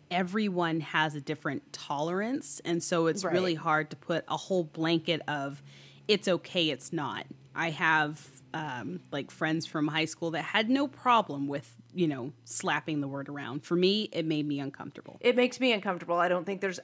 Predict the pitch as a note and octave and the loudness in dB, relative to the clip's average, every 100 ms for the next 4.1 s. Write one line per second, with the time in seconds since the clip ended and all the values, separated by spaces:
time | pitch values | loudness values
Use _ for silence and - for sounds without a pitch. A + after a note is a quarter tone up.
0 | - A#3 G#3 A3+ F#3+ F3 - _ _ - | 2 4 4 4 6 4 -2 _ _ -4
1 | G3+ G3 - A3 G#3 E3+ D3+ C#3 A3 F#3+ | -2 -2 0 0 4 4 4 4 4 4
2 | E3 F#3+ D3 B2+ D3+ G2+ D#2+ - - - | 0 0 2 2 0 0 -2 -10 -20 -20
3 | - - - - _ _ - A3+ G#3+ E3 | -20 -20 -20 -20 _ _ 0 4 6 4